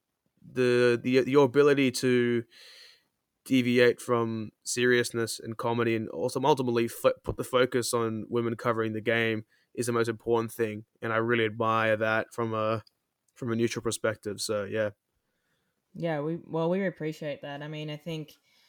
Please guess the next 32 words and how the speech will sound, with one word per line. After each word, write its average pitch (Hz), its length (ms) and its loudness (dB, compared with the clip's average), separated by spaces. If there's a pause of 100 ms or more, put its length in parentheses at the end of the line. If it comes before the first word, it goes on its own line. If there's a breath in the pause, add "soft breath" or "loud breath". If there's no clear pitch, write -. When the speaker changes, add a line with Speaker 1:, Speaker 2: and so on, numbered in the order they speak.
(300)
Speaker 2:
all 175 180 -2
of 165 80 -4
us 151 180 -6
put 165 220 -6
in 156 100 -2
a 147 80 -4
lot 147 140 -2
of 143 100 -2
effort 143 460 -6
and, 139 440 -8 (420)
you 151 80 -14
know, 143 120 -6
we 147 120 -4
try 143 320 -6
our 139 100 -6
hardest 139 480 -10
to 147 60 -12
make 135 200 -10
sure 139 140 -12
that 135 140 -10
we're 135 80 -12
putting 139 320 -12
something 143 380 -10
out 135 200 -8
there 139 160 -4
that, 135 300 -8 (460)
that 151 140 -2
we 175 120 0
can 180 160 -2
be 165 120 0
proud 156 340 -4
of, 151 340 -4